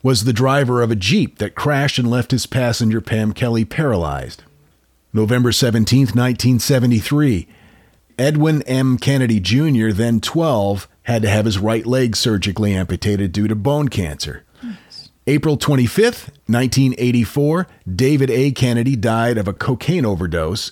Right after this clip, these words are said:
Speaker 1: in a Palm Beach, Florida hotel room.
Speaker 2: Mm.
Speaker 1: April of nineteen ninety-one, William Kennedy Smith arrested and charged with the rape of a young woman at the Kennedy estate.
Speaker 2: Yeah, I don't think that's got anything to do with the curse. That's
Speaker 1: Yeah.
Speaker 2: being horrible.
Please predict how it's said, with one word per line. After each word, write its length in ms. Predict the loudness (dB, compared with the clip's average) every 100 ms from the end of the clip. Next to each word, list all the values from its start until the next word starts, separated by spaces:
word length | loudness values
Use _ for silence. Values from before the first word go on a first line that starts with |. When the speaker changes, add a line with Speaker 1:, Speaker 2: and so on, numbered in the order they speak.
| -4
Speaker 1:
in 100 | -4
a 40 |
Palm 280 | -2 -2 0
Beach, 220 | 0 -2
Florida 320 | -2 -2 -2
hotel 400 | -2 -4 -2 -2
room. 340 | -2 -2 -4 -6 -8
Speaker 2:
Mm. 120 | -12 -12 -20 -20 -20 _ 0
Speaker 1:
April 320 | 0 2 2
of 80 | 2
nineteen 440 | 0 0 2 2
ninety-one, 640 | 4 2 2 2 2 0 0
William 320 | 2 2 0
Kennedy 420 | 0 0 0 0
Smith 380 | 0 0 0 0
arrested 420 | 0 0 0 0
and 140 | -2 0
charged 480 | 0 0 0 0
with 140 | -2 -2
the 80 | 0
rape 320 | 0 0 -2
of 100 | -2
a 60 |
young 280 | 0 0 0
woman 280 | 0 0 -2
at 80 | -4
the 80 | -6
Kennedy 400 | -4 -2 -2 -2
estate. 520 | -4 -2 -2 -2 -6 _ _ _ _
Speaker 2:
Yeah, 200 | -12 -6
I 20 |
don't 120 | -6
think 160 | -6 -6
that's 180 | -10 -8
got 160 | -8
anything 280 | -6 -8 -10 -10
to 80 | -10
do 60 |
with 80 | -10
the 80 | -12
curse. 360 | -12 -12 -10 -12
That's 420 | -12 -10 -12 -6 -2
Speaker 1:
Yeah. 160 | -2 -6 -16 -10
Speaker 2:
being 220 | -8 -8
horrible. 640 | -10 -6 -4 -4 -8 -14